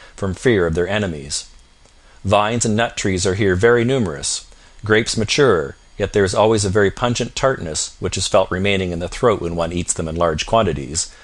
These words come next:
arising from defect of cultivation. These localities are very pleasant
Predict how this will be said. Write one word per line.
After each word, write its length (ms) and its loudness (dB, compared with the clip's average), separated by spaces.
arising 440 0
from 180 -4
defect 440 -2
of 100 -8
cultivation. 640 -2
These 180 2
localities 520 2
are 60 2
very 220 4
pleasant 420 0